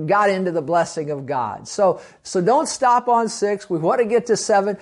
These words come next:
Say, "What do you mean by all that?" Well, let's get into the Bible and I'll show you. Go to Joshua, the sixth chapter. Uh, well, <laughs> Joshua six. We don't want to stop on six. We want to get to seven, but you'll see what I mean by that. But Joshua six,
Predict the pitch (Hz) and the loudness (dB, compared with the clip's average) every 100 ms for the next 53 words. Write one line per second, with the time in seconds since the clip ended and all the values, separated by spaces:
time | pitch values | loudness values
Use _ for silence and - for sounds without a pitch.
0 | - - 190 202 349 311 285 277 277 254 | -14 -2 2 4 4 2 0 -4 0 2
1 | 247 247 247 226 208 214 240 - 240 226 | 4 4 2 2 2 2 0 0 2 2
2 | 214 202 180 196 190 185 175 160 151 202 | 2 0 2 2 4 2 2 0 0 2
3 | 175 165 160 220 277 190 151 190 220 214 | 2 2 0 2 2 2 2 2 2 0
4 | 170 156 151 160 _ _ _ _ _ _ | 0 2 2 0 _ _ _ _ _ _
5 | _ _ - _ - 151 143 - 220 226 | _ _ -20 _ -6 -2 -2 0 0 0
6 | - - 214 156 - 165 156 _ _ _ | -2 -2 0 0 -2 -8 -8 _ _ _
7 | _ _ - 156 160 170 - - _ _ | _ _ -4 0 2 0 -2 -12 _ _
8 | _ 135 - - 208 254 - 240 - 190 | _ -10 -6 0 2 2 2 0 0 -4
9 | 180 - - 165 254 311 294 - 294 277 | -6 -8 -6 0 2 2 0 0 2 2
10 | 269 247 - 247 226 233 208 202 185 226 | 4 2 2 2 2 0 0 0 2 0
11 | 226 190 226 190 190 180 - - 202 196 | 0 0 2 2 0 -2 -16 -6 0 2
12 | 233 240 262 233 220 196 220 190 180 180 | 4 2 0 2 2 2 2 2 2 2
13 | 165 156 175 202 240 - 247 - - 180 | 0 -2 2 2 0 0 0 0 -2 -2
14 | 170 - - | -2 -8 -20